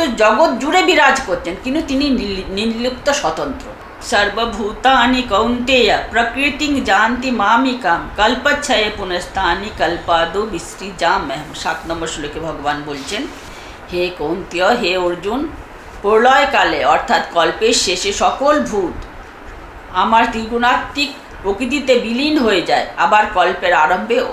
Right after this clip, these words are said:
আমি ওই সকল ভূতগণকে সৃষ্টি করি। যখন কল্প শ-,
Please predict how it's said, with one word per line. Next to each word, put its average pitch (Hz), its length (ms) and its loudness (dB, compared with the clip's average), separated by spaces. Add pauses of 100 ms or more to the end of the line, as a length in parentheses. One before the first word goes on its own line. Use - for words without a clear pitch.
(140)
আমি 175 360 0 (220)
ওই 185 180 0
সকল 185 480 0 (460)
ভূতগণকে 220 720 0
সৃষ্টি - 480 0
করি। 131 260 -4 (800)
যখন 247 360 2 (320)
কল্প 226 340 4
শ-, - 160 2